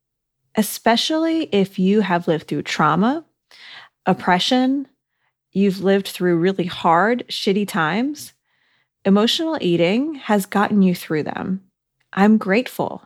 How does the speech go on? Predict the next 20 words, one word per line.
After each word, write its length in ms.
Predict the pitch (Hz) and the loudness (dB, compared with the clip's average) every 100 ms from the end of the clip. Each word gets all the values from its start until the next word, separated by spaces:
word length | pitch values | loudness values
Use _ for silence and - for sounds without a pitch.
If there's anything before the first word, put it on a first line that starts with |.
| _ | _
for 220 | - 202 190 | -8 0 2
the 80 | |
emotional 440 | 185 170 175 180 - | 2 2 0 -2 -2
eating 400 | 143 - - - | -4 -4 -4 -2
and 120 | 180 | 0
how 180 | 180 175 | 2 2
it 80 | 170 | 2
has 160 | 208 | -2
gotten 320 | - 160 175 | 0 0 0
you 140 | 175 165 | -4 -6
through 540 | - 165 147 127 165 - - - - | -4 -4 -2 -2 -6 -12 -20 -20 -2
and 140 | 208 233 | 4 4
will 80 | |
continue 460 | 240 233 220 262 285 | 4 0 0 0 2
to 80 | 220 | 0
get 180 | 175 160 | 0 -2
you 120 | 170 | -4
through 520 | - 156 135 170 190 - - _ _ | -4 -2 0 0 -2 -8 -20 _ _
tough 200 | - 202 226 | 0 2 2
experiences 1000 | - - 208 269 170 - - - - | -2 -2 2 2 0 -2 -6 -6 -10